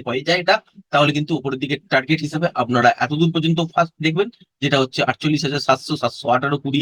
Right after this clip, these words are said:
এই জায়গাটা। আর এখানে এসে দেখতে হবে যে, মোমেন্টাম, কারণ লাইভ হাই চলছে, সুতরাং এখান থেকে যদি মোমেন্টাম থাকে, সেক্ষেত্রে যতক্ষণ মোমেন্টাম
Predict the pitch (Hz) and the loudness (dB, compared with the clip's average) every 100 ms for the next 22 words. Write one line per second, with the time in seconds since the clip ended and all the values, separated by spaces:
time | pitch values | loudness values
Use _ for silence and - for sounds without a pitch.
0 | 135 117 131 180 220 _ - - 156 165 | -2 0 2 2 -2 _ -4 -4 0 0
1 | 190 185 170 180 165 180 190 165 143 135 | 2 2 0 -2 -2 0 2 2 2 2
2 | 127 113 160 185 110 139 160 165 170 170 | 0 -2 -4 -2 -2 0 2 2 2 0
3 | 180 170 240 - _ - 165 170 190 - | -4 -4 -8 -8 _ -14 -4 -2 -2 -4
4 | 156 151 160 156 151 156 127 147 151 151 | -2 -2 -2 -2 0 0 0 0 0 0
5 | 147 147 202 - 135 131 160 131 170 170 | -2 -2 -4 -4 -8 -8 -8 -6 -8 -4
6 | 180 170 170 175 | -2 0 0 0